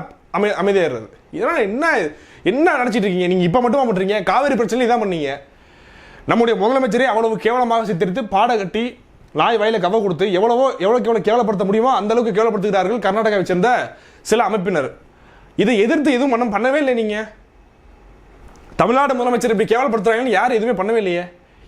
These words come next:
என்னதான் பண்றீங்க அப்புறம்? நீங்க அரசாங்கமா? இங்க இருக்கக்கூடிய எவனா மீம்ஸ் போட்டா மட்டும் உடனே தூக்கி உள்ள வைக்கிறீங்க? அங்க பண்றாங்களா, அங்க கேளுங்க.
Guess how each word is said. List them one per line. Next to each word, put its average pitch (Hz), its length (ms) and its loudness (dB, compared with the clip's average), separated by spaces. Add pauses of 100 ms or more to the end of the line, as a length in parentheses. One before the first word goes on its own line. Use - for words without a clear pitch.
என்னதான் 302 380 2
பண்றீங்க 226 340 0
அப்புறம்? 175 240 -6 (960)
நீங்க 226 180 2
அரசாங்கமா? 214 460 0 (200)
இங்க 220 120 2
இருக்கக்கூடிய 247 300 0
எவனா 240 220 2
மீம்ஸ் 269 200 2
போட்டா 226 160 0
மட்டும் 233 200 0
உடனே 240 120 -4
தூக்கி 202 180 -2
உள்ள 226 100 2
வைக்கிறீங்க? 185 320 -6 (760)
அங்க 247 240 2
பண்றாங்களா, 240 380 2
அங்க 208 180 -4
கேளுங்க. 214 280 -2